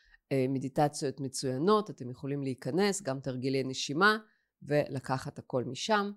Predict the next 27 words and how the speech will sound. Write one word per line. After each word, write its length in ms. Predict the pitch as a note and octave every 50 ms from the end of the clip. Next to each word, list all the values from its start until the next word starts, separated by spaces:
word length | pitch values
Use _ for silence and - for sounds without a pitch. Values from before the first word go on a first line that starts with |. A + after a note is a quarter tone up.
| _ _ _ _ _ _ _ _ _ _ _ _ - - -
אנחנו 260 | D#3+ C#3+ - D3 D3
נשים, 420 | C3 - - - D#3+ D3 D3 D3+ D3
אה, 100 | C#3 C3+
קישור 420 | - - - - - G3 F#3+ E3
אולי 220 | D#3+ D3 C#3 C3+ B2+
באמת 340 | C3+ C3 C3+ C#3 C3 - C#3
לערוץ 960 | C3 A#2+ A#2+ - _ _ _ _ _ _ - C#3 C3 D3+ D#3 D#3 D3+ - D#3
היוטיוב 460 | C#3+ C#3 D3+ D3+ D3+ - C#3+ B2+ -
שלנו, 460 | - - C3+ C3 C3 B2+ B2+ B2+ B2+
של, 340 | - - - C3 B2+ C3 C3 B2
אה, 120 | A#2+ B2
דרך 340 | A#2+ C3 B2+ A2+ - - C#3
הבטן, 420 | A#2+ B2 D3 C#3 - C#3+ C3 C3+ C3+ - _ _ _ _ - - _ _ -
אה, 280 | B2 A2+ A2+ A2+ C#3+ C#3+ - _
פה 140 | - C3+ A#2+ B2+
מתחת. 560 | A#2+ - - - - - - D#3+ _ _ _ _ _ _ - - - - - - - - - - - - - - - - - -
אה, 300 | F#3+ F#3 F3 F3 F3 F3+ - -
השלב 340 | G3 - - A#3+ B3+ D#4 E4 G4+
השלישי 600 | - - - B3+ G#3+ G3+ - - - C#4 D#4 G4 A#4 A4+ - - - -
בתהליך 800 | - E3 F#3 G3 G3 F#3 - G3+ F3+ F3 F#3 G#3+ A3+ - - G3+
ה-, 180 | F#3 F3 E3+ - -
ההתמודדות 1040 | D3+ C#3+ C#3 C#3 C#3 C3+ C3 - D3+ D3 E3+ D#3 D3+ C#3 D3 C#3 E3 G3 G3 F#3 -
עם 180 | D#3 D3 C#3 C#3
ה-, 260 | C3+ C3 B2+ B2+ A#2 - - C#3
אמ, 520 | C3+ C3+ C3+ C3 C3 C3 B2+ B2+ B2+ - - - - - - - -
סטרס, 600 | - - - - G3+ B3+ C#4+ F4+ F4+ - - - _ -
זה 220 | D3+ D3 F#3 G#3